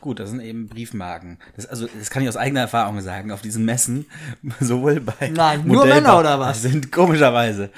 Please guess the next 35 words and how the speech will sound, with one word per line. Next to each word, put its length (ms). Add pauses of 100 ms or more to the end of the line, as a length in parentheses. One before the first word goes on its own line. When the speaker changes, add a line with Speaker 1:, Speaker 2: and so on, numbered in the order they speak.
(160)
Speaker 1:
sowohl 220
bei 120
Briefmarken 580
als 160
auch 60
beim 140
Mel-, 340
Modellbau. 520 (580)
Mm, 760 (800)
ja. 200 (560)
Also, 240
Speaker 2:
Das 300
Speaker 1:
vielleicht, 80
Speaker 2:
glaubt 200
dir 60
kein 40 (140)
Speaker 1:
vielleicht 60
die, 80
Speaker 2:
Mensch. 140
Speaker 1:
vielleicht 220
die 80
Hostessen 540
sind 260
noch 140
Speaker 2:
Das 160
Speaker 1:
weiblich, 480
aber 160
manchmal 380
sieht 180
man 120
das 100
denen 160
auch 100
nicht 180
an. 160